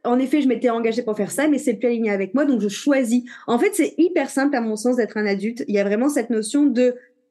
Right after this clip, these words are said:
prendre conscience qu'il y a personne au-dessus de nous,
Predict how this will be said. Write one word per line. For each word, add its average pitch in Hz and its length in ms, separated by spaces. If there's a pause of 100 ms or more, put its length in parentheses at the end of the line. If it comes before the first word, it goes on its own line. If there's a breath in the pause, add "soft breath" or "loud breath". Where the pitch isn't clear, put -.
(120)
prendre 415 260
conscience 294 520
qu'il 311 220
y 254 80
a 220 60
personne 302 760 (180)
au-dessus 330 680
de 262 180
nous, 254 400